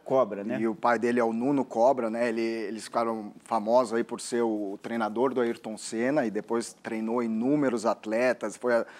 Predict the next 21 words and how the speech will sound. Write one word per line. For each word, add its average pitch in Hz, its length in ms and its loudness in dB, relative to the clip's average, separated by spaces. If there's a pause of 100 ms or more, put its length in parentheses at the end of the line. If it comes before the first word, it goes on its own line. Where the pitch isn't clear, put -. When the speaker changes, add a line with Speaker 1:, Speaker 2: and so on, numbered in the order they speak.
(140)
Speaker 2:
treinador 113 480 2
do 113 120 2
Ab-, 101 280 0 (260)
Abílio 117 300 -2
Diniz, 117 720 2
Speaker 1:
Só 117 160 2
pra 196 140 2
gente 196 140 4
situar, 202 180 2
Speaker 2:
empresários. 170 280 4
Speaker 1:
ele 180 80 4
é 196 40 6
um 190 80 0
treinador 185 500 2
mental, 165 640 0
né? 127 320 0
Speaker 2:
Ele, 190 540 8 (260)
ele 175 500 8
não 165 240 4
é 180 80 8
um, 202 200 2